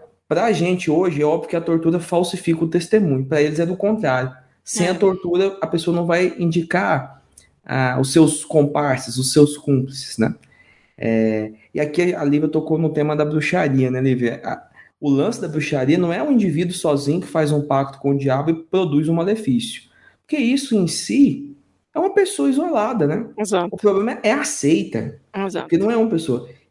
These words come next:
Speaker 1: É uma, uma doutrina infecta que tomou conta de muitas
Speaker 2: <laughs>
Speaker 1: pessoas, né? E o sabá é importante na imaginação dos juízes e demonólogos por isso,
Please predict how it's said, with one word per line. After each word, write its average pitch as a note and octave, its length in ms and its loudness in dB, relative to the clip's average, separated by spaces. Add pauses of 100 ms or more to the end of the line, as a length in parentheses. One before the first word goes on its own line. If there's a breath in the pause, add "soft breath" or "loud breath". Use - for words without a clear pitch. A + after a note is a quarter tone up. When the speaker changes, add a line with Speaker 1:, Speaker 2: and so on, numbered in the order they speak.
Speaker 1:
É C3+ 140 4
uma, F#3 260 0
uma E3+ 160 0
doutrina F3 680 0
infecta D3+ 720 0
que - 140 -2
tomou F3+ 340 2
conta D#3+ 240 -2
de D#3+ 80 -4
muitas E3 460 0
Speaker 2:
<laughs> - 20 -6
Speaker 1:
pessoas, E3 600 0
né? D3+ 200 -4 (480 loud breath)
E C#3+ 60 4
o D3 60 6
sabá D3 800 0
é D3 80 4
importante C#3+ 720 0
na B2+ 100 0
imaginação C3 760 0
dos A#2 260 0
juízes B2+ 500 0
e A#2+ 100 -2
demonólogos A#2+ 800 2
por G#3+ 220 2
isso, F#3 320 -4